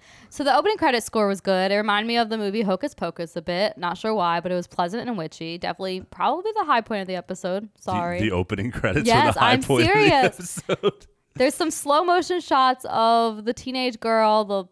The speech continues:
Speaker 1: pregnant one, running around in the woods and all that at first. And maybe it's to show her distress, but it was, like, a weird, bizarre choice.
Speaker 2: Okay.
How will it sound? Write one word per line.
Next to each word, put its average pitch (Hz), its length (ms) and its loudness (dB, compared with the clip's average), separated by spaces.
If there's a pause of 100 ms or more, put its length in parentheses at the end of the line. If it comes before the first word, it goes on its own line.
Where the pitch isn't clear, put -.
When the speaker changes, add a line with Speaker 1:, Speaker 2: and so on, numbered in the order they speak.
(200)
Speaker 1:
pregnant 226 340 -2
one, 196 200 -2
running 220 280 0
around 214 280 2
in 214 60 -4
the 202 100 0
woods 202 440 -2
and 202 100 -6
all 196 180 0
that 196 260 0
at 202 100 -6
first. 196 380 -4
And 226 100 -12
maybe 320 220 0
it's 466 220 0
to 440 100 -6
show 453 220 0
her 403 120 2
distress, 392 560 -2
but 311 140 -2
it 349 80 -6
was, 392 140 -6
like, 294 160 -4
a 233 80 -4
weird, 233 440 -8
bizarre 220 420 -4
choice. 220 720 -10 (120)
Speaker 2:
Okay. 90 300 -6